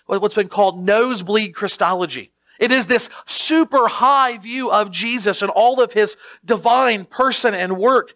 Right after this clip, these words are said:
eh, eh, that stretches back into eternity to, to, to see how everything has come to fulfillment in him. Why does he start his letter off like that?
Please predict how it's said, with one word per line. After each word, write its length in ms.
eh, 300
eh, 20
that 160
stretches 380
back 260
into 240
eternity 460
to, 140
to, 140
to 180
see 260
how 260
everything 440
has 120
come 300
to 180
fulfillment 540
in 100
him. 260
Why 220
does 120
he 80
start 200
his 120
letter 220
off 200
like 160
that? 200